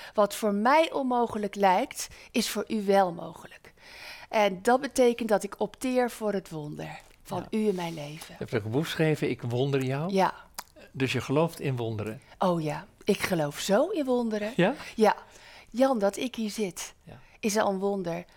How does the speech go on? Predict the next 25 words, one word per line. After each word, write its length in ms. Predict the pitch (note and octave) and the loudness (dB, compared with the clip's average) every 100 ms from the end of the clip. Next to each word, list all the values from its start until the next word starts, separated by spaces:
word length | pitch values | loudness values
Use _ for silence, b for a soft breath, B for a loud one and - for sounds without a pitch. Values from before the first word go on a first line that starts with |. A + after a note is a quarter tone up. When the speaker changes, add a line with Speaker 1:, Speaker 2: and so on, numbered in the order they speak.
| b b | b b
Speaker 1:
Ja, 220 | G3+ G3+ | 4 4
waarom 340 | G3 G3+ G#3 F#3+ | 6 2 0 -4
ik 140 | - - | -6 2
absoluut 680 | D#4 D#4+ - C4+ A#3+ B3 | 2 2 -2 -6 -6 -6
nog 320 | A3 A3 A3 G#3 | -4 -4 -4 -4
niet 340 | A3 A#3 - | -6 -6 -4
deze 300 | A3 G#3 G#3+ | 0 0 2
aarde 260 | G3+ F#3+ F#3 | 2 0 -2
wil 160 | F#3 | -6
verlaten, 440 | F#3 G3 F#3 F3+ G3+ | -6 -4 -2 -4 -8
is 100 | - | -10
gewoon 200 | - G#3 | -10 -6
de 60 | |
mensen 240 | F#3+ G3 F3 | -2 -2 -2
die 120 | F3+ | -6
ik 80 | E3+ | -4
lief 220 | G3+ A#3+ | -4 -4
heb. 240 | D#4+ F4 | -4 -8
En 100 | - | -8
dat 140 | G#3 G3 | -10 -8
is 60 | |
natuurlijk 320 | - G3+ F#3+ G#3 | -8 -4 -4 -2
allereerst 400 | G3+ - G#3 G#3+ | -4 -2 -4 -4
mijn 120 | F3+ | -6
gezin 540 | F#3+ E3 G3 G#3 C4+ | -6 0 -2 -2 -8